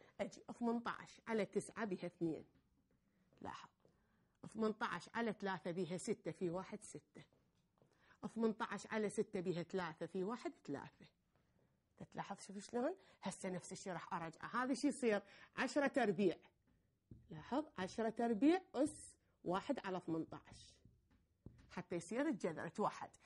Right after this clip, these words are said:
هنا ايش قد؟ اثنين أس ستة. اثنين أس ستة الكل واحد على ثمنتاش.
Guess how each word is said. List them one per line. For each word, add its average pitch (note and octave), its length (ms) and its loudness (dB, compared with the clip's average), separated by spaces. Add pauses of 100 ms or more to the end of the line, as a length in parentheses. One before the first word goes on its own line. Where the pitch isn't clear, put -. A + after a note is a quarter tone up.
(220)
هنا C4+ 140 6
ايش C#4 100 6
قد؟ B3+ 340 4
اثنين A#3+ 460 4
أس - 60 4
ستة. - 500 0 (680)
اثنين B3 340 4
أس B3 80 4
ستة D4+ 560 2 (360)
الكل E4 500 8 (280)
واحد E3+ 360 -2
على A3+ 240 0
ثمنتاش. B3 600 0